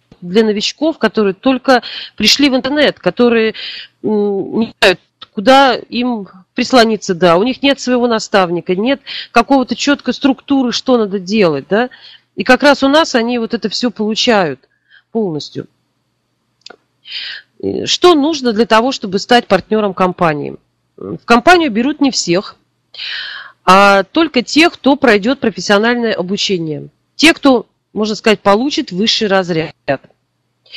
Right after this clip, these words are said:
Для прохождения обучения вам нужно выбрать один или несколько обучающих курсов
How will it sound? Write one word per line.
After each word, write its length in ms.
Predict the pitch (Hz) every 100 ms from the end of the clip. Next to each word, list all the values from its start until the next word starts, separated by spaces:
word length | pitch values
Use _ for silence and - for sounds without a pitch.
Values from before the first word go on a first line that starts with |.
| - - - - _
Для 260 | - 214 294
прохождения 600 | 285 285 294 254 370 330
обучения 500 | 233 214 208 285 311
вам 300 | 190 226 233
нужно 260 | 285 254 220
выбрать 640 | 190 240 226 359 370 - - - -
один 560 | 208 208 202 311 359 330 _
или 560 | - 269 254 254 226 190
несколько 640 | 196 277 311 349 - 320
обучающих 960 | 285 - 202 208 - 269 285 294 - -
курсов 440 | - 233 - -